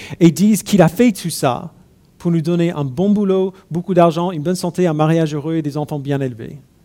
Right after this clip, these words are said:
C'est un mensonge pur et simple. P-, Pierre dit que ceux qui disent de telles choses tordent le sens de l'évangile pour leur propre ruine. Une dernière chose, euh, donc quatre-,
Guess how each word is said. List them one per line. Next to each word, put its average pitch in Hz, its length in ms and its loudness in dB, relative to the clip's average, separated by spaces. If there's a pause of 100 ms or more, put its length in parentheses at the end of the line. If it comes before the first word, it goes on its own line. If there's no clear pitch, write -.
(460)
C'est 196 240 4
un 175 80 0
mensonge 185 800 -2 (380)
pur 202 260 2
et 196 60 6
simple. 170 380 -2
P-, 214 160 -4
Pierre 190 280 6
dit 196 160 2
que 185 100 -2
ceux 208 240 -6
qui 180 160 -4
disent 180 240 0
de 190 60 -4
telles 180 180 0
choses 180 300 -6
tordent 202 340 -2
le 185 80 0
sens 202 320 -4
de 190 80 -2
l'évangile 170 520 -2 (280)
pour 190 180 -6
leur 165 120 -2
propre 160 400 -6
ruine. 131 520 -10 (1900)
Une 190 140 2
dernière 180 320 4
chose, 113 400 -12 (140)
euh, 113 240 -6
donc 117 180 -10
quatre-, 113 320 -6